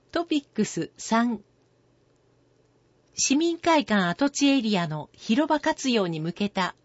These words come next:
オンラインワークショップ。時、一、七月十八日土曜日午後二時から。二、八月一日土曜日。三、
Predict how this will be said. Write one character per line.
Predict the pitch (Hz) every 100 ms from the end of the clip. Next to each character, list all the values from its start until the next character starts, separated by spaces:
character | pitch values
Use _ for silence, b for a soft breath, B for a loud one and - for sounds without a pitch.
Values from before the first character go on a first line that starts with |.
| -
オ | 233
ン | 302
ラ | 285 277
イ | 254 240
ン | -
ワ | 208
ー | 277
ク | 269
シ | -
ョ | 233
ッ | _
プ。 | - - _ _ _ _ _ _ _ _ _ _ _ _ _ -
時、 | 226 - 240 - _ _ _ _ _ _ _ _
一、 | 208 202 233 - _ _ _ _
七 | - 233 320
月 | 311 302 294
十 | 226 277
八 | 226 233 - 240
日 | 220 - 208 -
土 | - 214
曜 | 277 254
日 | 160 160 - _ _ -
午 | 294
後 | 294 202
二 | 190
時 | 285 220
か | 175
ら。 | 147 - _ _ _ _ _ _ _ _ _ _ _ -
二、 | 226 220 _ _ b b b _
八 | 226 220 311
月 | 320 302
一 | 277 285 262
日 | 247 226 233 208
土 | 196 233
曜 | 269 233
日。 | 151 131 - _ _ _ _ _ _ _ _ _ _
三、 | - 247 262 233